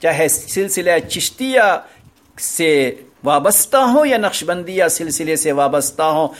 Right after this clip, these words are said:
کسی بھی سلسلے سے وابستہ ہوں، جب آپ ذکر کریں تو ذکر کرتے ہوئے ذرا اس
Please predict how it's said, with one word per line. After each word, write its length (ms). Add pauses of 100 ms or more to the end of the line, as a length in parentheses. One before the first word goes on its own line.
(220)
کسی 320
بھی 120
سلسلے 480
سے 160
وابستہ 540
ہوں، 200 (220)
جب 120
آپ 200
ذکر 360 (100)
کریں 320
تو 160
ذکر 300
کرتے 480
ہوئے 360 (280)
ذرا 200
اس 220